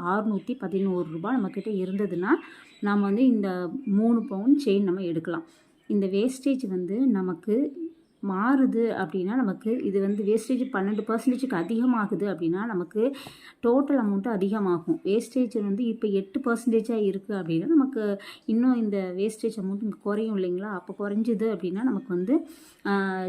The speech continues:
ஜி எஸ் டிலையும் குறைய ஆரம்பிக்கும். ப்ளஸ் நமக்கு டோட்டலா வந்து நமக்கு அமௌண்ட் வந்து குறையும்.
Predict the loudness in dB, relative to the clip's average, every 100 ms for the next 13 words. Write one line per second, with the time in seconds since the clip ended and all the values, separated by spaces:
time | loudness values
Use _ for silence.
0 | -4 2 4 4 2 -2 0 0 0 0
1 | 0 -2 -2 -4 -4 -2 -2 0 -4 -2
2 | 0 0 0 -2 -2 0 -2 -2 -2 -2
3 | 0 -2 -4 -16 -12 -2 -2 -2 -4 -2
4 | 0 2 2 0 -2 -2 -4 -2 -2 -2